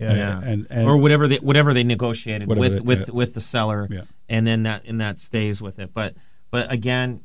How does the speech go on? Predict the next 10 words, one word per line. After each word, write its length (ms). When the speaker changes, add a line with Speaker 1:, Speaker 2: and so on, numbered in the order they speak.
Speaker 2:
yeah, 440
like, 180
it's, 320
it's 140
always 260
good 140
to 60
have 580
proper 280
representation. 1040